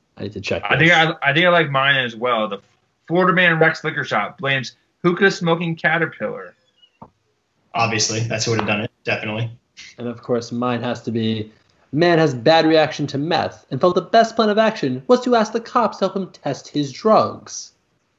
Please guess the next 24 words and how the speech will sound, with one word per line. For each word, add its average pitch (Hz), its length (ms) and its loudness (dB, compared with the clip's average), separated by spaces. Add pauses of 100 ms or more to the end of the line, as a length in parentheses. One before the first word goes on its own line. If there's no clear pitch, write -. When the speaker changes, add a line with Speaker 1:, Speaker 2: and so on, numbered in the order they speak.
(1700)
Speaker 1:
Yes. 107 440 -6
Speaker 3:
Uh, 139 40 -14
one 175 160 2
more 180 160 2
sport. 151 240 4
We're 151 60 -2
gonna 151 120 -6
take - 280 -18
a - 20 -18
quick 156 240 0
break, 135 240 0
but 120 100 -8
one 160 180 2
more 151 140 2
sport 143 320 -2
before 131 160 -6
we 117 140 -6
do 117 120 -4
so. 120 240 0
We're 123 120 0
gonna 113 100 -2
talk 120 240 0
about, 117 400 0 (340)
uh, 107 280 2